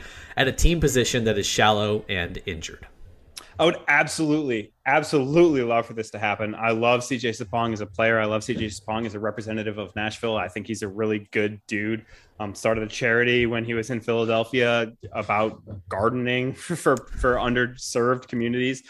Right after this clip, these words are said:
Speaker 2: Could not be a better guy. Uh, f-, putting on my U S men's national team fan hat here,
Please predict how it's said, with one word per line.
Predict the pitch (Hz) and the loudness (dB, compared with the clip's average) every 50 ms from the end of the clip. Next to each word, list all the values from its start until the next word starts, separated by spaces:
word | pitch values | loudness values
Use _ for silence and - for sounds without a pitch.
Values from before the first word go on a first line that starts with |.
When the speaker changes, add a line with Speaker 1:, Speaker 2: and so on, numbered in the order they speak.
| - - - - - - _ - | -18 -18 -18 -20 -20 -20 _ 0
Speaker 2:
Could | - 185 175 | 2 2 4
not | 185 175 165 170 175 147 139 | 6 6 6 4 4 4 4
be | 147 156 | 4 4
a | 135 | 4
better | 120 - 123 117 117 110 | 4 4 4 4 2 0
guy. | 107 110 101 104 107 113 123 127 - _ - - - - - | -2 -4 -4 -2 -2 -2 -2 -4 -8 _ -20 -20 -20 -16 -6
Uh, | - 113 117 120 | -2 0 0 0
f-, | 117 - - - - - - - - - - - _ _ _ - - - - - | -2 -4 -10 -18 -20 -20 -20 -20 -20 -20 -20 -20 _ _ _ -20 -20 -20 -4 0
putting | - 233 254 233 | 2 4 6 6
on | 208 185 | 6 6
my | 180 160 | 6 6
U | 151 165 170 170 | 6 8 8 8
S | 165 156 | 8 6
men's | - 160 156 151 143 | 6 4 4 4 4
national | 143 127 131 131 - - 151 143 131 | 2 2 2 0 0 -2 -4 -4 -4
team | - - 135 131 131 131 127 127 127 123 120 113 - - - | -2 -2 -2 0 0 0 0 -2 -4 -4 -6 -8 -10 -8 -4
fan | 147 131 127 127 127 127 | -2 0 0 0 0 -2
hat | 120 117 127 123 127 127 - - | -2 -4 -2 -2 -2 -2 -4 -6
here, | - 131 131 131 131 135 | -4 -2 0 0 0 -2